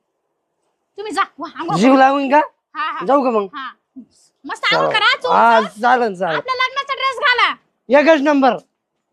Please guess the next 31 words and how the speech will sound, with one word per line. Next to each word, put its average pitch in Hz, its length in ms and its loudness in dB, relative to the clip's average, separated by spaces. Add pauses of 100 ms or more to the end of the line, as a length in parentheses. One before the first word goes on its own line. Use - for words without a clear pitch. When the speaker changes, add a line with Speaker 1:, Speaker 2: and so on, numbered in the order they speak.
(420)
Speaker 1:
लग्न 294 260 -10
म्हणलं 359 360 -6
तर 381 120 -4
किती 359 180 -6
उतावळा 480 400 0
झाला 440 240 -2
बाबा, 320 280 -2
हा? 466 340 -4 (420)
दारू 302 220 -6
सोडायला 370 400 -2
नको. 415 460 -2 (180)
दुसरी 381 320 -8
बाई 403 140 0
पाहिजे, 480 360 -4
ते 359 160 -10
बी 392 100 -4
ह्या, 403 160 0 (120)
ह्या 349 240 -4
वयात. 427 300 -2 (480)
अहो, 269 200 -8
मी 320 120 -6
असं 370 280 -8
नाही, 349 80 -12
कशी 392 200 -10
बाय 330 200 0
आणून 359 220 -4
दाखवते 294 280 -10
तुम्हाला, 320 240 -8
मी 330 220 -6
पाहते 339 320 -8
ना. 269 140 -12